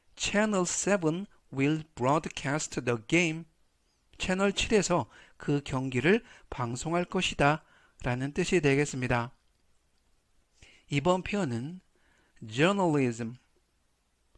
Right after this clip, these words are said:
journalism, journalism 이라고 발음하시면 되겠고요. 품사는 명사, 뜻은 언론이라는 뜻이 되겠습니다.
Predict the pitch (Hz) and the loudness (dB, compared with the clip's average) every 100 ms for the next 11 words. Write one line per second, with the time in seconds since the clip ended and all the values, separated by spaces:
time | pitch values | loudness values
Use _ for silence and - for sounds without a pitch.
0 | _ _ _ _ _ - 147 196 190 160 | _ _ _ _ _ 0 2 4 2 2
1 | 135 123 123 123 131 _ _ _ _ _ | 2 0 -2 -8 -10 _ _ _ _ _
2 | _ _ _ _ _ _ _ _ _ _ | _ _ _ _ _ _ _ _ _ _
3 | - 147 196 190 165 135 123 127 127 131 | 0 2 4 2 4 2 0 -4 -6 -10
4 | _ _ _ _ _ _ 123 117 117 139 | _ _ _ _ _ _ -2 -2 -2 -4
5 | - 127 135 139 - 160 165 139 113 113 | -4 -4 -2 -4 -4 -4 -2 -2 -2 -2
6 | 135 165 202 - _ _ - 214 214 196 | 0 0 0 -4 _ _ -6 -4 -2 -2
7 | 139 160 110 - _ _ 123 123 139 156 | -2 -2 -6 -12 _ _ -2 0 0 -2
8 | 143 120 151 185 _ _ _ _ 180 180 | -2 0 -2 -6 _ _ _ _ -2 -2
9 | - 180 175 - _ _ - 123 127 127 | -2 -4 -6 -12 _ _ -2 2 2 2
10 | 165 180 175 131 123 123 131 170 160 175 | 2 0 0 0 0 0 -2 -2 0 0
11 | 143 131 139 - 127 120 113 | 0 0 -2 -4 -4 -2 -2